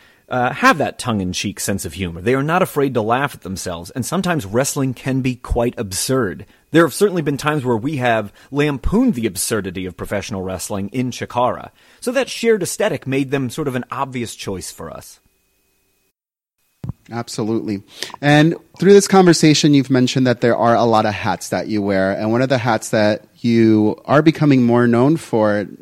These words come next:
Speaker 2: later in your career is being that coach and being that person that people look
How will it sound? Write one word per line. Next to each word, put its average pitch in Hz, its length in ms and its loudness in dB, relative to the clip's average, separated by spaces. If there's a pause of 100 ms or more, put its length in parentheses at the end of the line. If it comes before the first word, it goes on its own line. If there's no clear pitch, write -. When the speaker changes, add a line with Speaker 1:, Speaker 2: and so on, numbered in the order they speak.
(160)
Speaker 2:
later 131 320 0
in 107 200 0
your 101 200 -2
career 107 400 -2
is 107 320 -2 (380)
being 156 240 8
that 170 240 4
coach 107 460 0
and 107 180 -2
being 123 340 0
that 120 220 0
person 113 420 -4
that 104 140 -4
people 110 320 -4
look 104 200 -4